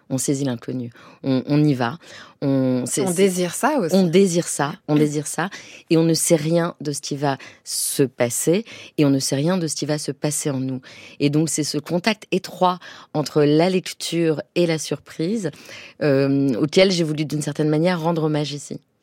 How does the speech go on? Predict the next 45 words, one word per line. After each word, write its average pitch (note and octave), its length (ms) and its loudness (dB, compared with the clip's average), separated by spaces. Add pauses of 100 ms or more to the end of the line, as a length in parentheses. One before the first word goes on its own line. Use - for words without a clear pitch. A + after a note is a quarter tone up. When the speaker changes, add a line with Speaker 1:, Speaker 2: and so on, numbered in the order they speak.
(400)
Speaker 2:
Oui, C4 160 0
parce G#3 140 2
que G3+ 300 0
vous F#3+ 120 -6
détaillez G#3 440 2
dans G3+ 120 0
cette F3+ 220 -4
phrase A3+ 320 -4
qui - 160 -6
s'entremêle G#3 800 0 (100)
au F#3+ 140 2
nom G3 220 0
des F3+ 200 -2
autrices G3 380 -6
et F#3 40 -8
des E3 200 -8
auteurs F#3+ 260 -4
que - 100 -8
vous E3 120 -6
poursuivez, G#3 400 -2
hein. A3 120 2
C'est F#3+ 140 -2
une F3 140 0
liste G3 260 -4 (500)
qui - 120 -10
se - 100 -4
continue, F3 640 0
euh, E3 100 0
Leslie E3 300 -6
Kaplan, F#3 580 -4
Charlotte E3 380 -4
Delbo, E3+ 460 -2
Alice E3+ 280 -4
Munro, F3 520 -2
Françoise E3+ 420 -10
Sagan, E3 480 -2
encore F3+ 480 -2
Marguerite E3+ 440 -6
Duras, E3 380 -4
encore, F3+ 520 -2
euh, D#3+ 120 -6
Safran E3 300 -8
Foer, E3+ 380 -6
et E3+ 100 -8
cetera. F#3 320 -8